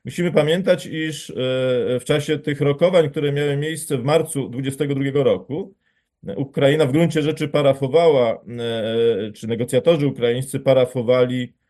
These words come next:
porozumienie, e, kończące wojnę z Rosją na niekorzystnych warunkach dla Ukrainy, ale kończące wojnę. Czyli, e, Ukraina mogła uniknąć tej jakby katastrofalnych skutków przedłużania tej wojny.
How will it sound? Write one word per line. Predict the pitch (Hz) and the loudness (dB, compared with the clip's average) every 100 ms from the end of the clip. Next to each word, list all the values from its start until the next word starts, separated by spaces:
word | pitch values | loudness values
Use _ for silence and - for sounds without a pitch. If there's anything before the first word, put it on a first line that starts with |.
| _ - | _ 0
porozumienie, | 123 131 127 117 123 123 135 139 131 127 127 120 90 120 117 107 | 2 4 0 -2 -2 -2 0 0 0 -2 -2 -4 -4 -2 -2 -4
e, | 113 | -8
kończące | - 143 143 147 139 123 | 2 4 6 4 4 2
wojnę | 113 113 110 | 0 0 -2
z | 110 | 2
Rosją | 117 101 - 135 180 196 | 2 2 -2 -4 -4 -2
na | 180 | -2
niekorzystnych | 202 202 165 185 165 143 | 0 0 0 -2 -2 0
warunkach | 123 120 117 123 117 | 2 2 2 -2 2
dla | 117 | 0
Ukrainy, | 117 - 110 123 170 160 | 0 0 0 0 2 2
ale | 156 | 4
kończące | 160 156 156 151 147 | 2 2 2 2 -2
wojnę. | 143 147 120 92 90 - _ _ _ - _ | -2 -2 -2 -4 -10 -14 _ _ _ -20 _
Czyli, | - 131 135 147 143 - | -6 -2 2 2 2 -2
e, | 127 120 | -2 -2
Ukraina | 135 139 156 151 | 0 2 4 4
mogła | 143 196 180 170 | 4 4 4 4
uniknąć | 151 160 190 190 127 135 139 | 2 -2 -2 -4 -4 -4 -2
tej | 147 143 - _ - | -2 -2 -4 _ -2
jakby | 123 131 131 | 0 0 0
katastrofalnych | 151 156 143 147 143 160 170 160 143 | 2 2 2 0 2 4 4 2 -4
skutków | - 165 165 156 | -6 -6 -4 -6
przedłużania | 147 160 147 147 135 143 113 | -4 -4 -2 0 0 0 -2
tej | 120 113 | -4 -2
wojny. | 117 95 92 123 185 | 0 -2 -2 -6 -8